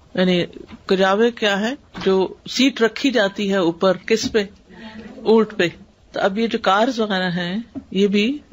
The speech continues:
seats ही है ना। "वो मसाजिद के दरवाजों पे उतरेंगे," यानी पैदल जाने का रिवाज खत्म हो जाएगा मस्जिद में।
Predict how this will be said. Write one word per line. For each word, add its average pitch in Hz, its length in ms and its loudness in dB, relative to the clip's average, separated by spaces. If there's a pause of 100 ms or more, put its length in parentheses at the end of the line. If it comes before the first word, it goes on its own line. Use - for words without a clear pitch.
(100)
seats 262 440 0
ही 226 80 0
है 196 140 0
ना। 302 140 -8 (260)
"वो 262 100 6
मसाजिद 254 540 2
के 349 120 2
दरवाजों 220 540 2
पे 294 100 4
उतरेंगे," 175 600 0 (540)
यानी 226 160 4
पैदल 226 380 2
जाने 226 300 4
का 247 100 2
रिवाज 214 320 2
खत्म 269 240 0
हो 233 120 2
जाएगा 175 280 0
मस्जिद 156 380 -6
में। 156 140 -10